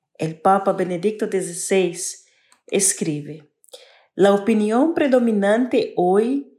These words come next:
es que todos deberían vivir según la religión o quizá según el ateísmo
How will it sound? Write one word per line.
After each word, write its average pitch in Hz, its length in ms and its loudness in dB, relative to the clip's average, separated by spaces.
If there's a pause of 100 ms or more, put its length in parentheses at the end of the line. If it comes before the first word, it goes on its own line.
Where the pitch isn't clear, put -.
(580)
es 202 180 2
que 214 140 2
todos 277 680 2
deberían 233 600 4
vivir 220 420 0
según 240 520 2
la 214 120 4
religión 202 880 0 (280)
o 208 120 2
quizá 226 540 0
según 254 720 0 (140)
el 226 160 4
ateísmo 165 920 -2